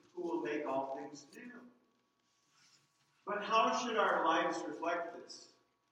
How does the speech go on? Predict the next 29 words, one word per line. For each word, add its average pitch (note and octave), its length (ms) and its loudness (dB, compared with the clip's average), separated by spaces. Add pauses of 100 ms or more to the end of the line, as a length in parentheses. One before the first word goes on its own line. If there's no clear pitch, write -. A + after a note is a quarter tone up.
(1120)
Shall E3+ 320 6
we F3+ 120 4
look F3 200 4
at F3 120 2
the F#3 120 -2
world F3+ 320 6
and F3+ 100 0
shake F3+ 320 -4
our E3 160 0
head F#3 380 0
and C#3 120 -2
say F3+ 320 -2
to F3 120 -6
ourselves, E3+ 560 0
"Well, F3+ 260 2
he's - 140 -2
coming F3 320 0
and D3+ 160 -8
then D3 260 -10
it'll B2+ 160 -12
all B2 260 -8
be C#3+ 160 -18
well. - 1120 -18
I B2+ 40 -4
don't C3 240 -2
have B2 160 -6
to A#2+ 140 -8
do A2+ 100 -8
anything"? A2+ 340 -12